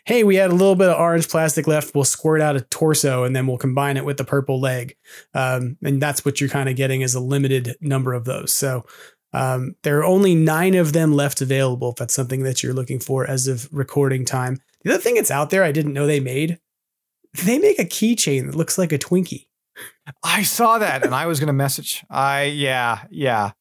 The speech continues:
Speaker 1: <laughs>
Speaker 2: I already looked at the shipping. I was like, "Do they ship to C-, Canada?" They do. Um, that keychain looks fantastic.
Speaker 1: Yeah, it looks like the most realistic Twinkie I've ever seen made out of resin, and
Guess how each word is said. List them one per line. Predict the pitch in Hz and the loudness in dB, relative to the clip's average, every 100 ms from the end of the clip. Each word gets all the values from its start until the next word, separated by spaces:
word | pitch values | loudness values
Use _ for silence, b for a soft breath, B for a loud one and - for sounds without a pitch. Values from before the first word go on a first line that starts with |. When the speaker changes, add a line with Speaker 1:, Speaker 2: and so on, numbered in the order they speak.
| _ _ _ _ _ | _ _ _ _ _
Speaker 1:
<laughs> | - 415 - - | -2 -2 -4 -4
Speaker 2:
I | 143 156 | -2 2
already | 156 160 160 | 2 2 2
looked | 160 147 | 0 -2
at | |
the | 143 | -4
shipping. | - 165 165 | -2 0 0
I | 143 | 0
was | |
like, | 143 143 | 0 -2
"Do | |
they | 220 | -4
ship | 240 277 | -6 -8
to | 262 240 | -10 -12
C-, | 226 | -10
Canada?" | - 262 254 269 | -6 -4 0 0
They | 139 131 | 0 -2
do. | 143 196 214 147 131 | -2 -2 0 0 0
Um, | 143 139 143 143 - | 2 2 0 -6 -12
that | 160 180 311 214 _ _ _ _ _ | -2 0 0 -4 _ _ _ _ _
keychain | - 185 196 165 143 | -10 -6 -4 -2 -2
looks | 120 - | -4 -6
fantastic. | 123 117 107 - - - | -8 -6 -8 -8 -8 -2
Speaker 1:
Yeah, | 160 180 135 - | 0 2 -2 -2
it | 175 175 | -2 0
looks | 190 190 - | 2 2 2
like | 214 | 0
the | 190 | 2
most | 170 180 - | 4 2 2
realistic | 175 160 170 - 170 | 2 4 2 2 0
Twinkie | - 160 147 185 185 | 0 0 2 2 2
I've | 160 143 | 2 -2
ever | - 151 156 160 - | -2 0 2 2 0
seen | - 170 160 143 | -2 2 4 4
made | 147 143 | 2 0
out | 139 | 0
of | 131 131 | 0 0
resin, | 131 131 160 180 B B B B | 0 2 2 0 B B B B
and | 143 135 | 0 0